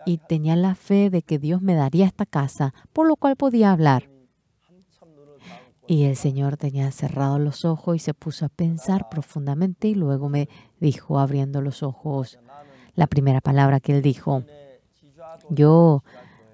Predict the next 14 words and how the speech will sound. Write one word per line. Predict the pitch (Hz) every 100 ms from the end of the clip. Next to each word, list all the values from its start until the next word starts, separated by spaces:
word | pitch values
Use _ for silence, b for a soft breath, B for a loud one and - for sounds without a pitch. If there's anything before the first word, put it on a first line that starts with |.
| _ 104 _ - _ _ _
soy | - 160 151
anciano | 151 151 170 175 196
de | 202
la | 208
iglesia | 170 165 151 175 165 165 b b b b _
de | 160 156 151 147 143 139 - -
Chilla, | - 226 - 156 151
que | - 147
está | - - 147 147
en |
el | 143
barrio | 143 139 139 143 147
de | 143 147
Chilladong. | - 151 147 143 143 139